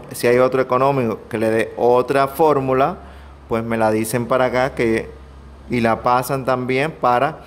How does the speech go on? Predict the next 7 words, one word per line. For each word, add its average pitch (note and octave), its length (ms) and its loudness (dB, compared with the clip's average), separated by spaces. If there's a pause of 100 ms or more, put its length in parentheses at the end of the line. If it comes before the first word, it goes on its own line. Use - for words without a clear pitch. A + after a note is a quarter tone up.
(240)
explicarla. G#2 640 -6 (100)
Pero D#3 280 4
esto E3+ 520 2
de C#3 80 4
los A#2+ 160 0
gastos D3 540 -2 (300)
anuales D3 600 2